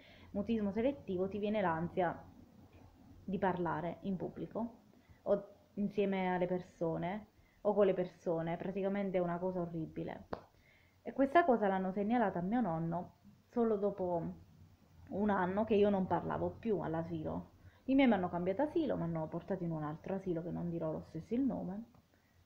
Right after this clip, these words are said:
Praticamente la maestra, cioè io lì ci sono andata proprio che non parlavo,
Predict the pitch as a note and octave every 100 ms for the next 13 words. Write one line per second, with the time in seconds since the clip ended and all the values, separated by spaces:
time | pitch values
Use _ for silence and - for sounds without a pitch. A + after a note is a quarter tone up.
0 | _ _ _ _ _ B3 B3+ C#4 E4 A#3
1 | G3+ G#3+ G#3 G3 F#3 F3+ F3+ F3 F#3+ A3+
2 | A3+ F3 F3 - - G3 A#3+ B3+ - _
3 | _ - - - - - - - - -
4 | - - - - - - - G3 A3+ A#3
5 | G#3+ F#3+ F#3 F#3 F#3 F3+ F#3 A3 G#3 F3
6 | F3 F#3 F3 D#3+ D#3+ D3 D3+ G#3 C4+